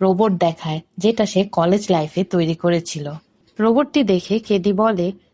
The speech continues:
"যদি এমন একটি খেলনা আমার কাছে থাকতো, তাহলে আমার আর অন্য কোনো খেলনার দরকারই পড়তো না।" তার কথা শুনে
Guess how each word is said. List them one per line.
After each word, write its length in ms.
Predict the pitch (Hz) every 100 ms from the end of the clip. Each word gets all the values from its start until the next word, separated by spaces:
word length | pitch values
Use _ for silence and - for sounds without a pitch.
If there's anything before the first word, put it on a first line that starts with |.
| _ -
"যদি 200 | 220 233 -
এমন 300 | 190 202 233
একটি 240 | 247 277
খেলনা 580 | - 262 233 196 185 220
আমার 320 | 185 185 196
কাছে 300 | 214 190 -
থাকতো, 520 | 165 180 175 - 165 208 _ _ -
তাহলে 460 | 190 214 190 208 -
আমার 300 | 185 196 214
আর 180 | 180 -
অন্য 280 | - 190 190
কোনো 260 | 196 233 240
খেলনার 440 | - 180 165 180 208
দরকারই 420 | 214 214 220 170
পড়তো 380 | 160 170 - 180
না।" 200 | 165 165 _ _ _ _ -
তার 180 | 208 247
কথা 260 | 277 269 247
শুনে 340 | - 175 165